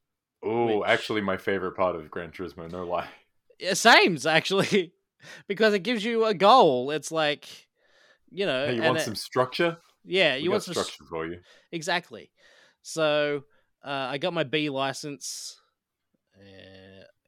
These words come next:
Speaker 2: gold, <laughs> if you must know. <laughs> And now
Speaker 1: I
Speaker 2: I'm
Speaker 1: didn't.
Speaker 2: starting
Speaker 1: I refuse to acknowledge that.
Speaker 2: You needed to know that I got the
Speaker 1: Nope.
Speaker 2: gold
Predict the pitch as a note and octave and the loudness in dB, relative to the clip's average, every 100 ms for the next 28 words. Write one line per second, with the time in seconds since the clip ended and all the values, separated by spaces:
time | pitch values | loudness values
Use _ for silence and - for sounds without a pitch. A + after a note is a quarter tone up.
0 | A#2+ B2+ A#2+ C3+ D3 - _ - B2 A#2+ | -10 -6 -4 -4 -10 -20 _ -20 -20 -16
1 | C#3+ - B2+ B2 - A#2 - - - E3+ | -14 -14 -12 -12 -12 -16 -16 -16 -10 -10
2 | F3+ D3+ _ - - - - D#3 C3+ B2+ | -10 -14 _ -20 -20 -20 -12 -8 -6 -6
3 | B2 A#2+ A#2 A#2 - - _ - B2 A#2+ | -8 -12 -14 -16 -20 -20 _ -18 -14 -12
4 | A#2 A#2 A2+ G2+ G2+ G#2+ G#2 F#2 F2 - | -10 -12 -8 -6 -6 -2 -2 -2 -10 -16
5 | _ - - C#3 B2 A2+ A2+ A2 G2 F2+ | _ -16 -8 -4 -4 -4 -12 -10 -10 -10
6 | - F#2 D#2+ E2+ E2 D2+ E2+ E2 B2+ B2+ | -10 -12 -12 -12 -14 -14 -14 -12 -10 -10
7 | B2+ D3+ F3 D3 - - C#3 A#2+ A2+ A2 | -10 -10 -10 -12 -18 -18 -12 -10 -10 -12
8 | G#2+ A2 G#2+ A2+ - A2+ A2 A2 G2 G2 | -14 -14 -16 -16 -18 -14 -8 -8 -10 -20
9 | G2+ - | -20 -20